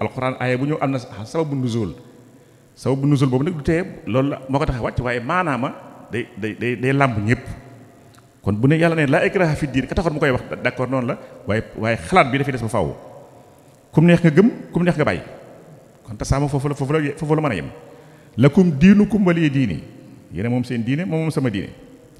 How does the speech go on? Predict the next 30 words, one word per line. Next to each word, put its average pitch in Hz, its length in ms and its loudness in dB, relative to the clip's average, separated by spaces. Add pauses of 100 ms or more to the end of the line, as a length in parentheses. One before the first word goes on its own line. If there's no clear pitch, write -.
(100)
Waaw, 78 160 -10
ku - 120 -10
mu 123 60 2
neex 127 120 -2
nga 120 100 -4
gë-, 107 400 -10
kon 127 140 0
nag 165 120 0 (280)
ku - 80 -2
ne 143 60 2
nañ 160 140 2
la 160 60 0
bàyyee 135 200 4
ci 123 80 2
la 123 80 2
nga 113 80 0
gëm, 110 100 0
la 101 100 2
nga 117 60 0
nekk. 90 160 -2 (1500)
"Minkum 175 360 4
man 170 140 4
yuridu 165 280 2
dunya 190 360 0
wa 147 80 0
minkum 156 260 -2
man, 156 240 0
man 143 140 2
yuridu 143 220 0
laaxira." 110 360 -2